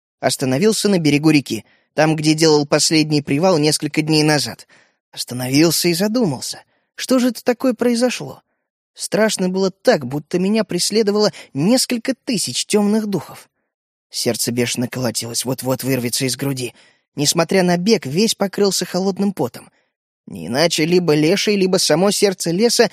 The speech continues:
чем-то ментальным приложили, хотя оповещения об атаке не было. Кстати, что там с источниками? Порядок.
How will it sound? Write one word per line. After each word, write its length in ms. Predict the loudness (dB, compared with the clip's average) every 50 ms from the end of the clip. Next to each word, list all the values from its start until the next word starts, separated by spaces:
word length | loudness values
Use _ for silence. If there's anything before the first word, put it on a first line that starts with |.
| -2 -14 -18 _
чем-то 300 | 0 0 2 2 2 2
ментальным 600 | 4 4 4 4 4 4 4 4 4 4 2 2
приложили, 580 | 4 4 4 4 4 4 2 2 0 -2 -6 -14 _ _ _ _ _ _ _
хотя 260 | -14 -8 -4 -2 -2
оповещения 640 | -2 -2 -2 -4 -2 -2 0 0 0 2 2 2 2
об 80 | 2
атаке 400 | 0 0 0 -2 -4 -2 0 0
не 200 | 0 0 -2 -4
было. 300 | -8 -16 -20 -20 -20 -20 -20 _ _ _ _ _ _ _ _ -8
Кстати, 440 | -6 -2 0 0 0 2 2 0 0
что 260 | 0 -2 -2 -4 -4
там 200 | 0 0 0 0
с 120 | 0 0
источниками? 840 | -2 -2 -4 -2 -4 -4 -4 -2 -4 -6 -6 -6 -10 -12 -12 -14 -16 _ _ _ _ _ _ _ _ _ _ -8
Порядок. 800 | -6 -4 -2 0 2 4 4 4 4 4 4 2 0 -2 -4